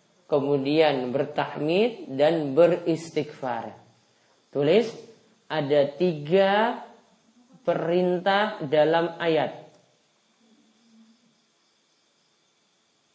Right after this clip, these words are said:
Ada tiga perintah dalam ayat.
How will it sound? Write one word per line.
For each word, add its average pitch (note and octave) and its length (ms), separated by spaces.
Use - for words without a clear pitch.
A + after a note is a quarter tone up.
Ada C#3+ 400
tiga E3 400
perintah E3 960
dalam D3+ 480
ayat. D3+ 320